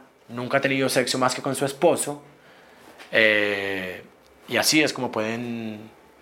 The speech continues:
contraer el, el V I H, ¿no? Entonces, en términos sociales o en términos de lo que se habla, yo diría que son las personas gay.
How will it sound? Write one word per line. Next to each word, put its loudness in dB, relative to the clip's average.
contraer 0
el, -4
el -14
V -4
I 2
H, 0
¿no? -6
Entonces, -2
en 4
términos 4
sociales 4
o -4
en -8
términos -2
de 2
lo 0
que -4
se 0
habla, 6
yo -6
diría 0
que -6
son -6
las 0
personas -4
gay. 0